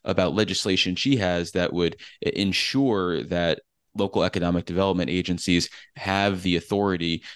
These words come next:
to use some of their subsidies like tax breaks to go toward, uh, affordable housing construction. Is it your sense that these economic development agencies a-, around the state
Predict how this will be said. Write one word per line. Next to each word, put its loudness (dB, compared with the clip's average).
to -4
use 2
some 0
of 2
their 2
subsidies 0
like -2
tax 0
breaks 0
to -6
go 0
toward, -2
uh, -2
affordable 0
housing 0
construction. 0
Is 2
it -2
your 2
sense -2
that 2
these 2
economic 2
development 0
agencies 0
a-, 2
around 2
the -2
state 0